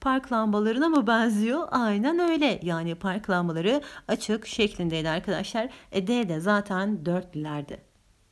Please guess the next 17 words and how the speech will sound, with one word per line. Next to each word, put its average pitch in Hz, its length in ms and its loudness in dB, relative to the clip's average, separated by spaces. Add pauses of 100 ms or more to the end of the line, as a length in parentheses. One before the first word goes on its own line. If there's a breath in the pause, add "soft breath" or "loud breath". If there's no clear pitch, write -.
(1120 soft breath)
Aksine 285 420 4
bir 269 160 4
durum 277 180 6
yoksa 269 400 2
şekildeki 240 500 -2
ışıklı 220 380 -4
trafik 214 400 -2
işaret 208 360 -2
cihazına 185 440 -2
göre 143 360 -2 (200 loud breath)
sürücüler 175 640 0 (200 loud breath)
ok 254 260 -4
yönündeki 254 360 0
dönüşü 233 300 -2
ne 233 120 0
zaman 175 300 -2
yapmalıdır? 160 760 -4